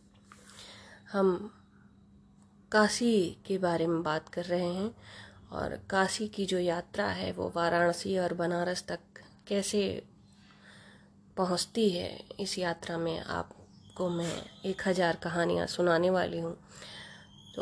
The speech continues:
आज की कहानी है एक ऐसे, अ, ऋषि की, जो शिवांश हैं, जो शिव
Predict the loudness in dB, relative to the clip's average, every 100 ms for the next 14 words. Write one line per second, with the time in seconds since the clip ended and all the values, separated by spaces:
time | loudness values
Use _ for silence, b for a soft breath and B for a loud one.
0 | 0 2 2 2 0 0 2 2 2 0
1 | -4 -6 -6 -10 -8 -4 -2 0 2 0
2 | -2 -10 -4 0 2 2 2 0 -2 -10
3 | -10 -16 -20 -20 B B B -4 2 4
4 | 2 -6 -18 -20 -18 2 6 6 6 4
5 | 2 -4 -4 -6 -8 -2 -2 0 -2